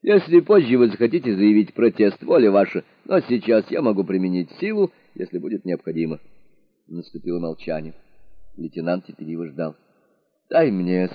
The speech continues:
свои документы, Аркадия», хрипло сказал папочка.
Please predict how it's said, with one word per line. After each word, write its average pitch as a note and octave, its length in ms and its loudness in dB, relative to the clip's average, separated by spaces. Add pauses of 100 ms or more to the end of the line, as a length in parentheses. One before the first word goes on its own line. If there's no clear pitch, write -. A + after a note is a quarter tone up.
свои F#2+ 380 -2
документы, G2 760 -4
Аркадия», G#2+ 600 -4 (600)
хрипло F2+ 400 -10
сказал E2+ 340 -10
папочка. - 420 -14